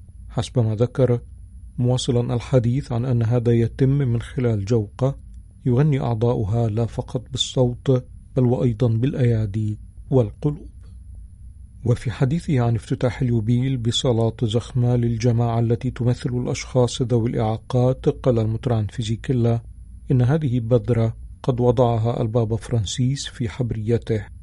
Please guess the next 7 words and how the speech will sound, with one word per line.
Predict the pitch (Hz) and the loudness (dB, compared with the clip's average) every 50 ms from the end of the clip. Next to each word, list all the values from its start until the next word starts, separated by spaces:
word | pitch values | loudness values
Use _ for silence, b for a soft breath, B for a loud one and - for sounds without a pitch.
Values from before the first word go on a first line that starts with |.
| - - | -4 2
المطبوعة | 147 135 127 127 123 - - 123 120 135 143 127 113 117 120 117 | 2 4 4 4 2 0 0 0 2 2 4 4 4 4 2 2
بالرحمة | 110 127 113 117 123 117 - - - 123 110 - | 2 2 0 0 -2 -4 -4 -4 -2 -2 -2 0
والدمج، | 127 117 117 104 101 101 107 104 110 110 110 - - - - - - - - - - - - - - - - - | 0 -2 -2 -2 -2 -4 -4 -4 -4 -6 -6 -8 -12 -16 -18 -20 -20 -20 -18 -18 -18 -18 -18 -18 -18 -12 -2 2
ووصل | 135 127 127 127 - - 127 123 120 | 4 4 4 4 2 0 2 2 2
معرباً | 127 123 117 110 113 110 117 110 107 | 2 2 2 0 0 -2 -2 -2 0
عن | 117 120 120 | 0 0 0
الرجاء | 113 107 113 110 98 117 120 120 123 131 - | 0 0 -2 -2 2 2 2 4 2 0 -2